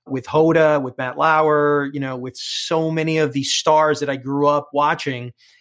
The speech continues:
And I needed to know that I need to sort of either emulate them or bring that professionalism within myself to that to feel like I belonged. But what ended up happening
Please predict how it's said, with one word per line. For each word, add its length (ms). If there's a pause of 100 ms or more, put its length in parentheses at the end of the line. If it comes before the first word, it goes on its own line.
(140)
And 100
I 60
needed 320
to 100
know 160
that 100
I 60
need 220
to 40
sort 280
of 80
either 400
emulate 560
them 400
or 480 (260)
bring 600
that 240
professionalism 1080
within 380
myself 600
to 180
that 280
to 80
feel 280
like 160
I 80
belonged. 500 (920)
But 120
what 140
ended 200
up 100
happening 680